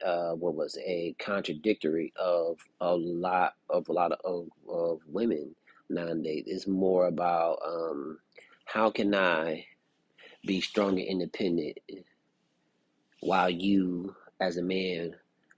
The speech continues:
still have to take care of me? Doesn't make sense. And the reason that I mention the phrase, "Her money is her money, his money is our money," is because,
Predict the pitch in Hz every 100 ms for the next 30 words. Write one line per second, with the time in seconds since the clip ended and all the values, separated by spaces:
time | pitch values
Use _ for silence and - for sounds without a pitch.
0 | _ - - - - 98 98 - - 98
1 | 85 - 90 78 65 - _ _ _ _
2 | _ _ _ _ _ _ _ _ _ _
3 | _ _ _ _ _ _ - 95 104 95
4 | 90 - - 80 - - - - _ _
5 | _ _ _ - _ - - - - -
6 | 98 98 95 90 80 - - - - 87
7 | 120 127 117 113 113 110 104 107 110 104
8 | - 101 98 95 98 - - - 101 -
9 | 98 98 95 92 85 - - _ _ _
10 | _ _ - - 110 107 104 107 107 101
11 | 98 98 95 113 101 101 101 98 95 90
12 | 107 98 101 98 98 - 90 - 98 95
13 | 90 87 87 - 87 90 85 98 87 85
14 | 82 80 - -